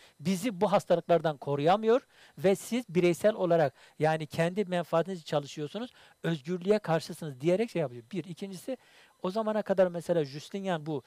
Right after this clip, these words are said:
şeyde artık o kadar insan ölmüş ki tarlada çalıştıracak hiç kimse yok.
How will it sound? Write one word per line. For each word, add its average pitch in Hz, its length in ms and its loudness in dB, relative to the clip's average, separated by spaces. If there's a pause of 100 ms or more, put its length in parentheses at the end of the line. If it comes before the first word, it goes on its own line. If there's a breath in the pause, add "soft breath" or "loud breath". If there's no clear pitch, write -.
(100)
şeyde 160 400 0 (380 soft breath)
artık 175 320 -2 (300)
o 160 80 -6
kadar 175 260 2
insan 175 380 -6
ölmüş 196 380 -4
ki 214 120 -10
tarlada 175 500 0
çalıştıracak 151 580 -8
hiç 160 140 -14
kimse 143 220 -12
yok. 123 180 -8